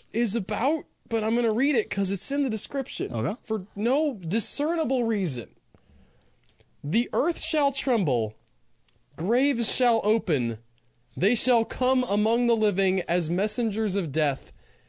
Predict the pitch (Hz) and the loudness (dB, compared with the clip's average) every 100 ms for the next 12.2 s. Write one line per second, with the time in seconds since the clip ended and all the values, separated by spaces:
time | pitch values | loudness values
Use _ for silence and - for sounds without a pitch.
0 | _ - 175 190 156 202 233 - 226 196 | _ -4 0 2 2 2 2 2 2 2
1 | 156 202 202 165 165 165 185 202 208 165 | 2 2 2 2 2 2 0 0 -2 -4
2 | - 180 147 110 92 90 _ _ _ _ | -2 0 2 0 -4 -8 _ _ _ _
3 | _ _ _ _ _ - - 196 214 214 | _ _ _ _ _ -10 0 0 2 0
4 | - 214 202 170 170 165 151 165 165 - | 0 0 2 0 0 -2 0 0 0 -2
5 | - 160 151 110 73 - _ _ _ _ | -4 0 0 -2 -6 -18 _ _ _ _
6 | _ _ _ _ _ _ _ - 110 104 | _ _ _ _ _ _ _ -10 -8 -6
7 | 104 104 98 - _ _ 147 185 214 214 | -6 -8 -8 -12 _ _ -4 0 2 0
8 | 214 - 165 208 254 226 247 220 226 - | -2 -6 -4 0 0 0 0 0 0 0
9 | 226 202 233 208 - 233 330 185 113 _ | -2 0 0 -2 -2 0 0 -2 -6 _
10 | _ _ _ _ - 208 302 285 247 233 | _ _ _ _ -6 0 2 2 2 2
11 | 269 254 247 - 254 233 196 214 403 370 | 0 0 -2 -2 0 0 2 2 2 2
12 | 147 98 | -2 -4